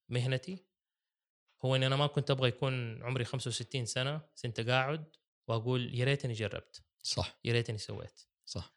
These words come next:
Speaker 1: ما كنت، ما، ما كنت مستعد إني أنا أك-، أواجه هالشيء ده إذا ربي أحياني. عارف إني أكون و-، ويكون عندي ال-، ال-، ال-،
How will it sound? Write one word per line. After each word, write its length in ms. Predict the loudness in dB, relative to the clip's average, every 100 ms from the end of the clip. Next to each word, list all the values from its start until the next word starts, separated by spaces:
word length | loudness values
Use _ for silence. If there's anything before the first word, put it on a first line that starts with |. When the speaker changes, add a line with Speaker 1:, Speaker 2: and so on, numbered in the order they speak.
| 4
Speaker 1:
ما 100 | 6
كنت، 200 | 6 0
ما، 300 | 0 0 -2
ما 340 | -2 4 6 6
كنت 300 | 2 -4 0
مستعد 520 | 0 2 4 4 2
إني 220 | -2 0
أنا 320 | 0 -2 -4
أك-، 220 | -8 -8 -2
أواجه 500 | 4 6 6 2 -4
هالشيء 300 | -4 -2 -2
ده 200 | -2 -2
إذا 140 | -2 -4
ربي 240 | -4 -6
أحياني. 400 | -6 -10 -12 -12
عارف 300 | -6 -4 -4
إني 180 | -8 -8
أكون 340 | -6 -4 -4 -6 -14 _ _ _ _ _ _ _ _
و-، 340 | -4 -2 -2 -2
ويكون 280 | -2 0 2
عندي 560 | 0 2 0 0 -2
ال-، 240 | -4 -4 -6
ال-، 280 | -6 -6
ال-، 260 | -8 -8